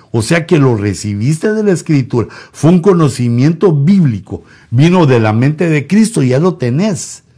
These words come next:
Y entonces dice el Espíritu Santo, "Acuérdate, utiliza tu memoria de aquello que has recibido,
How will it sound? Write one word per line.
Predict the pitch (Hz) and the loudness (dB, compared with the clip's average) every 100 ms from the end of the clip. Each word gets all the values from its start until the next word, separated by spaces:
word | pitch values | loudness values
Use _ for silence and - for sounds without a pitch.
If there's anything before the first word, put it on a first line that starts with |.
| _ - - | _ -16 -2
Y | 120 | 0
entonces | 107 147 | 2 0
dice | 131 170 180 | 2 2 2
el | |
Espíritu | 139 107 151 160 160 | 0 -2 -2 0 -2
Santo, | 135 170 170 185 - | -2 -2 0 -2 -2
"Acuérdate, | 120 117 170 190 143 - 92 - - - | -8 -2 2 2 2 -2 -10 -14 -8 0
utiliza | 139 139 127 165 226 294 - | 2 2 2 4 2 0 0
tu | 208 | 2
memoria | 147 139 170 196 135 117 | 2 4 2 2 2 2
de | 110 | 0
aquello | 98 165 202 208 | -2 -2 -2 -4
que | - | -6
has | 131 | -6
recibido, | 147 175 170 170 226 269 135 | -6 -6 -6 -4 -2 -2 -2